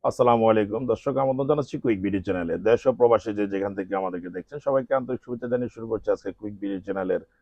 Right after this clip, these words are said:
নিয়মিত আয়োজন। সুপ্রিয় দর্শক, আমাদের সাথে আছে একজন কাতার প্রবাসী, আহ, আলমগীর চৌধুরী, আহ,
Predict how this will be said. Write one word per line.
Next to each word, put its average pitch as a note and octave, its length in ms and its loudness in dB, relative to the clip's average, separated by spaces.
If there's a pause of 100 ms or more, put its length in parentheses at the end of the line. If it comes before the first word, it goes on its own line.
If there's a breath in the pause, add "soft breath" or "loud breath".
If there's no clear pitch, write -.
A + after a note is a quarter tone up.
(400)
নিয়মিত G2+ 380 0
আয়োজন। F2+ 420 2
সুপ্রিয় A#2 320 -2
দর্শক, B2 280 0
আমাদের C3 220 0
সাথে B2 220 -2
আছে C3 200 -2
একজন A#2+ 200 0
কাতার A#2+ 280 0
প্রবাসী, C3 460 -2 (580)
আহ, F#2+ 60 -2
আলমগীর F#2+ 540 4
চৌধুরী, G2+ 420 2
আহ, C3 60 -4